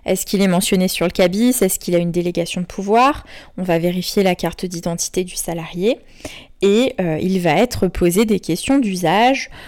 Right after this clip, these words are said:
Donc là, pas d'inquiétude, hein, l'avocat qui est habitué au droit du travail connaît par cœur ces questions et généralement a préparé les réponses en amont.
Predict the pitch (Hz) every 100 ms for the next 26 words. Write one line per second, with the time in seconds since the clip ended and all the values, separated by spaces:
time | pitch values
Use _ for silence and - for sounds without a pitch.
0 | - - 180 220 226 190 185 185 - 180
1 | - 254 214 190 170 175 220 233 - -
2 | - 196 190 208 - 220 220 180 165 196
3 | 202 202 - 214 202 202 - 190 170 -
4 | 240 - 247 247 - 202 170 - 247 262
5 | 226 196 180 185 170 185 240 - - -
6 | - 247 - 233 202 185 208 220 190 180
7 | - 247 269 - - - 233 226 170